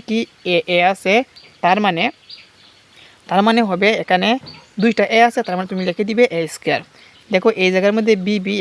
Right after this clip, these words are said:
একরকম, তার মানে কয়টা বি আছে? দুইটা বি, তার মানে লিখবে বি স্কয়ার। এই জায়গার মধ্যে লক্ষ্য রাখো,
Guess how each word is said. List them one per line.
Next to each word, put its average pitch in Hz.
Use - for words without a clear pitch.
একরকম, 185
তার 185
মানে 196
কয়টা 180
বি 220
আছে? 214
দুইটা 214
বি, 233
তার 196
মানে 185
লিখবে 185
বি 185
স্কয়ার। -
এই 190
জায়গার 202
মধ্যে 240
লক্ষ্য 185
রাখো, 180